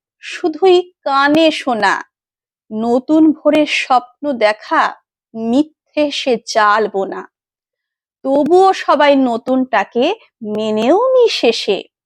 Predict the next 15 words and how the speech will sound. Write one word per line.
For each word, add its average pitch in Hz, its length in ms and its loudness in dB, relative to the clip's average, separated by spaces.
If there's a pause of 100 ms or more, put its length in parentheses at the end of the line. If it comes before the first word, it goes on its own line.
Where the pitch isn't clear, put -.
(400)
আশার 202 580 -2
তরি 311 320 2 (120)
যতই 240 560 0
ডুবুক 233 540 0 (400)
সুখের 302 580 -4
তীরে 233 540 -4 (120)
এসে। - 300 -8 (880)
আমিও 254 560 2
যে 466 180 2
তাই 466 260 -2 (100)
প্রার্থনা 330 640 2 (140)
এই 233 200 2 (360)
প্রভুর 240 540 2
কাছে 349 340 0
করি, 302 400 4